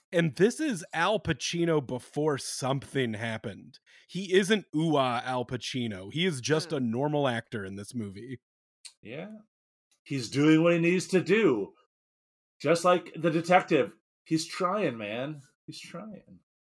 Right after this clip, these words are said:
Speaker 2: He has one moment where he goes full Al Pacino, and that's when he starts beating up on, uh, the neighbor, the neighbor's husband or boyfriend or whatever, uh,
Speaker 1: Dexter's
Speaker 2: that,
Speaker 1: dad.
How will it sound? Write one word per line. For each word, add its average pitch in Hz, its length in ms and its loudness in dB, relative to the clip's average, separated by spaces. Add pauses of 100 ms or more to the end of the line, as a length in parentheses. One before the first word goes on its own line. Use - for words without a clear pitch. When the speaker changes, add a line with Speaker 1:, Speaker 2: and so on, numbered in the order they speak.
(460)
Speaker 2:
He 339 100 -4
has 392 200 -2
one 311 220 0
moment 269 260 -2
where 226 140 0
he 226 80 -2
goes 208 320 -2
full 190 560 -4
Al 160 260 0
Pacino, 135 840 -12
and 170 120 -10
that's 170 300 -8
when 185 220 -8
he 185 260 -10
starts 170 320 -10
beating 165 400 -10
up 151 340 -8
on, 147 520 -6 (120)
uh, 139 300 -6
the 147 140 -12
neighbor, 131 880 -10 (120)
the 175 140 -12
neighbor's 156 640 -10
husband 147 500 -10
or 131 60 -14
boyfriend 143 480 -16
or 101 80 -16
whatever, 92 640 -16
uh, 139 280 -10
Speaker 1:
Dexter's 127 400 -4
Speaker 2:
that, 107 100 0
Speaker 1:
dad. 104 460 -6